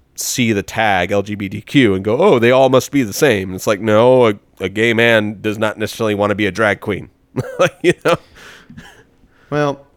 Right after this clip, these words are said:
Speaker 1: They
Speaker 2: I,
Speaker 1: might
Speaker 2: like I
Speaker 1: just
Speaker 2: s-,
Speaker 1: be a gay man.
Speaker 2: like I said, I saw this and I'm just like, this is people who are taking something, and I, I, again, I don't know why
Speaker 1: And running
Speaker 2: people
Speaker 1: with it.
Speaker 2: even get this in their fucking heads where it's like, "Hey, let's have kids. Hey, you know what?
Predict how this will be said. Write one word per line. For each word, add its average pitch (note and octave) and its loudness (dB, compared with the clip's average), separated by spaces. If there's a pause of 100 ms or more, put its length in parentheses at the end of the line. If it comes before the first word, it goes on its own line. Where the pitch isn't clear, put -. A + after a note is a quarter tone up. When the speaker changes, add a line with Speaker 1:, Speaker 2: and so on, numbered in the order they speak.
(140)
Speaker 1:
They G#2+ 2
Speaker 2:
I, - 0
Speaker 1:
might A2 0
Speaker 2:
like F#3 2
I E3+ 2
Speaker 1:
just D3 0
Speaker 2:
s-, - -8
Speaker 1:
be F#2+ 2
a A2 2
gay G#2+ 2
man. A2+ 2 (520)
Speaker 2:
like F#3+ 0
I E3 0
said, D#3 -2
I E3 0
saw F#3+ -2
this E3 -2
and D3+ -4
I'm D3+ -6
just D#3 -8
like, C#3 -6
this G3+ -4
is G#3+ -6
people D3 -8
who C3+ -6
are C3 -4
taking C3+ -8
something, B2+ -10
and C3+ -10
I, - -20 (460)
I, E3+ -4
again, E3+ -2
I D3+ -6
don't F3 -4
know D3 -4
why C#3+ -4
Speaker 1:
And C3 -2
running D3+ 4
Speaker 2:
people G2+ 2
Speaker 1:
with C#3 -2
it. - -6
Speaker 2:
even B2 -14 (760)
get E3 -6
this F3 -6
in D3 -6
their B2+ -10
fucking C#3 -10
heads C3+ -6
where B2 -6
it's A#2+ -10
like, B2+ -8
"Hey, D#3 -6 (600)
let's C3+ -8
have E3+ -2
kids. E3+ -2
Hey, E3 -6
you C#3 -10
know G3 -2
what? A#3+ -4